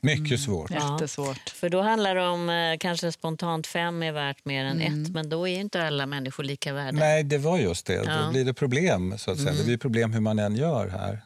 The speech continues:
Speaker 3: Mm.
Speaker 1: Det finns ju andra experiment där man då erbjuds att, ehm, välja mellan, låt oss anta att det finns en människa som är villig att offra sig och lida i evighet.
Speaker 2: Precis.
Speaker 1: Du känner till det där?
Speaker 3: <laughs> Mm.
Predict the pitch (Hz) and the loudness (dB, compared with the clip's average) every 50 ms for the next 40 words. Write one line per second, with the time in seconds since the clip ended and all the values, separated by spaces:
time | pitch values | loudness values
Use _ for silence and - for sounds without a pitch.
0 | _ _ 185 190 170 143 _ - - - - _ _ _ - 123 113 147 143 151 | _ _ -8 -8 -8 -10 _ -20 -20 -20 -20 _ _ _ -2 0 4 4 4 4
1 | 147 156 160 170 - - - 165 170 151 127 117 107 - - 117 113 117 113 113 | 6 4 4 2 2 2 2 4 4 4 4 2 2 0 0 2 4 4 4 2
2 | 107 120 107 110 110 110 107 123 123 107 95 101 101 101 92 - - 117 104 - | 0 0 0 0 2 2 2 2 2 2 2 0 -2 -2 -2 -2 -2 -2 -4 -4
3 | _ _ _ - 120 117 110 104 104 107 110 - _ - - - 107 127 120 110 | _ _ _ -2 0 2 2 2 0 -2 -6 -10 _ -14 -4 0 2 2 2 2
4 | 104 107 120 139 143 143 131 113 104 104 104 104 107 104 _ - - - - - | 2 2 2 4 4 4 2 4 2 2 2 0 -2 -4 _ -18 -20 -20 -20 -20
5 | - _ _ _ _ _ _ _ - 120 117 - - 160 151 135 - - 131 127 | -20 _ _ _ _ _ _ _ -6 -6 -4 -2 0 0 0 0 2 2 2 2
6 | 135 135 135 127 - 139 127 - 135 127 120 113 - - - - _ _ _ _ | 2 0 -4 -2 -2 -4 -2 0 2 2 2 2 0 -2 -2 -6 _ _ _ _
7 | _ - 143 151 160 165 170 165 156 143 117 107 104 - 113 104 104 117 113 117 | _ -2 0 2 2 4 4 4 4 4 4 2 0 0 -2 -2 0 0 2 2
8 | 131 110 101 117 143 131 - - - 143 151 - - 117 107 107 110 143 143 113 | 2 2 2 0 0 -2 -2 -2 0 0 0 2 2 2 2 4 4 2 2 2
9 | 98 90 113 113 110 127 160 165 139 104 95 107 117 120 131 160 185 120 82 110 | 2 2 2 2 2 2 2 2 2 2 2 2 2 2 2 2 2 2 0 -2
10 | _ _ - - - - _ - - _ - - 175 - - 214 208 190 175 _ | _ _ -14 -14 -14 -14 _ -18 -18 _ -12 -12 -10 -10 -8 -10 -10 -10 -12 _
11 | _ _ _ _ _ _ _ _ _ _ - 113 - - 117 110 110 - 139 127 | _ _ _ _ _ _ _ _ _ _ -4 -2 0 2 2 2 2 2 2 4
12 | 127 123 131 - 92 - 262 - 151 139 143 - 175 180 | 4 4 4 4 4 2 2 0 -2 -2 0 0 0 -2